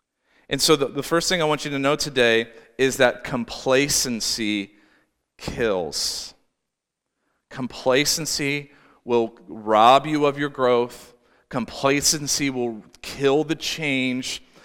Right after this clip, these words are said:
that God has for you in your life. Nothing can kill growth like complacency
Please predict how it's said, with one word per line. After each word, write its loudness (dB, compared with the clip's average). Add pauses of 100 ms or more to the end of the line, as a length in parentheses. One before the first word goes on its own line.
(160)
that -2
God 6
has 4
for 0
you -2
in -4
your 0
life. 4 (340)
Nothing 2
can -6
kill 2
growth 2 (340)
like 0
complacency -6